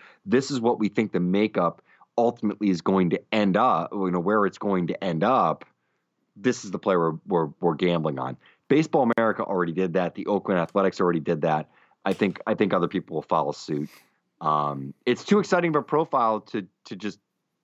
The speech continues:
throw out, you know? I, I, I think we have to pay attention to the kind of player this guy can be.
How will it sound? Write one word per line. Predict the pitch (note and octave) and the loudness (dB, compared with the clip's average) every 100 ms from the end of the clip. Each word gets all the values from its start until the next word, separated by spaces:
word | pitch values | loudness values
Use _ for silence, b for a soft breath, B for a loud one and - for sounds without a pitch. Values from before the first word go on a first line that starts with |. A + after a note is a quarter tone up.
| _ | _
throw | G#2+ A2+ G#2 | -2 2 4
out, | A2+ B2+ - - | 2 0 -2 -10
you | F2 | -8
know? | E2 F#2+ | -4 -2
I, | F2 | -2
I, | D#2+ F2 - | -2 -4 -4
I | F2+ - - | -6 -8 -4
think | G#2+ - b b b b b | -4 -4 b b b b b
we | G2+ G#2 | -4 0
have | G#2+ A2 | 0 -2
to | - | -4
pay | G#2+ | -2
attention | G2 G#2+ G#2+ - | -2 -2 -6 -8
to | D#2+ | -8
the | D#2 | -6
kind | F2+ E2 | -4 -4
of | D#2 | -2
player | F2 E2 | -2 -2
this | D2+ | -4
guy | - D#2+ | -2 -4
can | - D#2 | -4 -2
be. | F#2 F#2 D#2 | 0 0 -2